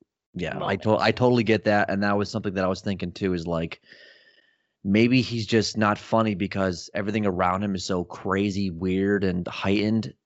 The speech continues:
Speaker 1: that it just, and again, he's not, like, dead, not funny in this movie. He definitely has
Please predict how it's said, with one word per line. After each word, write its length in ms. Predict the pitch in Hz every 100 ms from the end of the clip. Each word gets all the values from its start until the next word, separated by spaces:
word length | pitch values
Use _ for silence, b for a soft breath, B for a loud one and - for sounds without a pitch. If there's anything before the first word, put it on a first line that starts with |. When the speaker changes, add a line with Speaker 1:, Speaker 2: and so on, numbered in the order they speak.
| - _ _
Speaker 1:
that 580 | 98 90 90 87 87 - _ _
it 140 | - 101
just, 400 | 113 98 - - _ _ _ _ _ _
and 80 | 165
again, 160 | 180 143
he's 220 | 131 123
not, 260 | 127 151 151
like, 340 | 120 95 -
dead, 360 | 104 101 98 92
not 380 | 98 92 92 -
funny 280 | 101 101 101
in 80 | 104
this 220 | 107 -
movie. 300 | 113 110 110
He 240 | 104 110
definitely 520 | 98 98 98 104 98
has 520 | 92 95 92 92 -